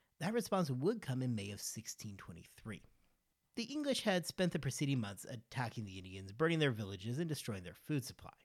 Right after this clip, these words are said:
That May, the Indians were themselves now experiencing major food shortages and were in a position where they had to make a deal themselves. The English came to them and made peace overtures. Following a period of negotiations, a peace was reached.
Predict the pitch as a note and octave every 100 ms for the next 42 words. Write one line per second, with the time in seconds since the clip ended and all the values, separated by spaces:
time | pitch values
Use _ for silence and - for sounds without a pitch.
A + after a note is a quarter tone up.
0 | _ _ _ _ - G#3+ D4 D3+ A#2+ A2+
1 | C3+ F#3+ G3+ G3+ G3+ D#3 C#3+ B2 A#2 A#2+
2 | A#2+ - E3+ C#3 C#3 C#3 - - G2 F#2+
3 | - A#2 G2 E2+ - - G3 F3+ - G#2
4 | G2 A#2 B2 E3+ E3+ D3 C#3+ D3 - C3
5 | G#2+ - B2 A2+ A2 G3+ D3+ G#2+ G2 G#2
6 | F#2+ A#2 E2+ D#2+ E2 E2+ - C3 G2+ D2
7 | - - - _ _ - G3 G3 G3 F#3+
8 | - - - D#3+ E3+ D3+ C#3+ C#3+ G#2+ G#2
9 | G#2 - F#3 - - - - - - -
10 | - _ _ - E3 G#3+ C#4 C4+ - B2+
11 | B2 A#2 F#2+ G2+ - F#2 - F#2+ F#2+ A2+
12 | A2+ G#2+ A2 - E2+ - - - -